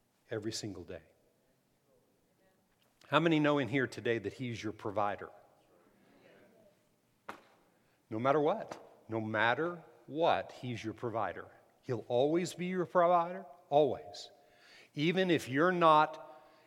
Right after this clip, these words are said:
even if you're not moving in a direction toward Him to receive understanding and revelation, He's still your provider.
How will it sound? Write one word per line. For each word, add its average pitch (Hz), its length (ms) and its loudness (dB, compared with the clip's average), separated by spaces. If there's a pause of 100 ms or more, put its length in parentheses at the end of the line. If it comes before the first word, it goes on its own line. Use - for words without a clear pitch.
(120)
even 170 260 -2
if 170 160 2
you're 151 220 0
not 139 440 4 (160)
moving 139 520 0
in 123 120 -2
a 120 60 -2
direction 110 800 -2
toward 175 420 0
Him 104 480 -8 (640)
to - 180 -6
receive 160 680 0
understanding 143 760 -2
and 117 120 -4
revelation, 127 500 0
He's 151 220 -4
still 175 380 -2
your 117 160 -4
provider. 110 540 -2